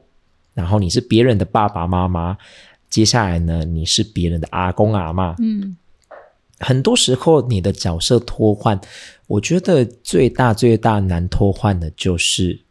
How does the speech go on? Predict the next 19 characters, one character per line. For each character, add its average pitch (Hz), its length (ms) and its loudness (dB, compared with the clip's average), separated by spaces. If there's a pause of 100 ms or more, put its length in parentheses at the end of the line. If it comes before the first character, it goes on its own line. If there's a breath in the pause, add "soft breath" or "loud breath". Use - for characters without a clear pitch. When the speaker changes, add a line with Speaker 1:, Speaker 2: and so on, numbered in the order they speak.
(300)
Speaker 1:
阿 95 160 2
公 107 200 2
阿 90 140 0
嬷 92 240 2
这 101 120 -2
个 87 80 0
角 85 220 -6
色。 - 280 -2 (220 soft breath)
因 190 180 4
为 202 160 4
你 95 160 0
想 101 220 0
一 87 40 0
件 107 160 2
事 101 200 2
情， - 260 -2 (440 loud breath)
当 165 220 4
你 90 140 2
是， 98 480 2